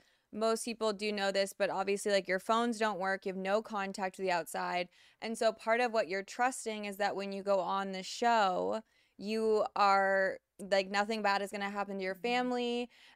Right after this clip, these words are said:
Speaker 1: And so I just, like, my absolute, like, deepest sympathies. It's, it's hard to process being in that situation where you're so cut off from everything, and then you get the worst news of all time. Um, but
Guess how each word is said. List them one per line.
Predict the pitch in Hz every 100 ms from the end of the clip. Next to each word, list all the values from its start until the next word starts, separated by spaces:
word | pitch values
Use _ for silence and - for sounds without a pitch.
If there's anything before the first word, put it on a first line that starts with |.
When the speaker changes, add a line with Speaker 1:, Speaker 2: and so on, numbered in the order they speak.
| -
Speaker 1:
And | 214 202 196 196 185 180 -
so | - 202 190 185 165 -
I | 196 196
just, | 196 196 -
like, | 190 175 - -
my | 190 185 -
absolute, | 185 190 - 208 202 180
like, | 180 185 180
deepest | 196 185 202 -
sympathies. | 196 190 185 196 190 190 -
It's, | 185 180 - _ _ _ _ -
it's | 214 208
hard | - 208 202 202 202 -
to | - 208 196 190 185 -
process | - 190 185 196 196 180 170 - - 190
being | 202
in | 202
that | 208
situation | 202 190 190 190
where | 180
you're | 180
so | - 196 202
cut | - 202
off | 190 185
from | 190 180
everything, | 175 185 190 185 180
and | 180
then | 175 175 - _ _ -
you |
get | 202 208
the | 202
worst | 185 190 196 214
news | 202 196
of | 196 185
all | 180
time. | - - 208 208 202 190 185 _ _ _
Um, | 190 190 180 175 175 180 _ _ _ _ _ _ _
but | 214 214 202